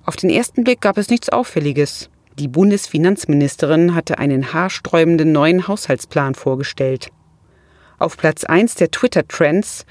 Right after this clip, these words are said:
stand die Secret Shopping Challenge – bei der es darum ging, fremden Menschen etwas in ihre Einkaufswagen zu schmuggeln. Sören versuchte es mit der Suche nach passenden Hashtags. Hashtag Banken, Hashtag Konten,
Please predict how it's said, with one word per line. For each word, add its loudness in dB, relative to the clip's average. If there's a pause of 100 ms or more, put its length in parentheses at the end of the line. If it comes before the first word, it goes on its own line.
(180)
stand -4
die -2
Secret -4
Shopping -2
Challenge – 0 (480)
bei -2
der 2
es -4
darum 0
ging, 2
fremden 0
Menschen 0
etwas 0
in 0
ihre -2
Einkaufswagen -2
zu -10
schmuggeln. -2 (460)
Sören 2
versuchte -2
es -2
mit 0
der 0
Suche -2
nach 0
passenden -2
Hashtags. -6 (280)
Hashtag -6
Banken, 2
Hashtag -8
Konten, 2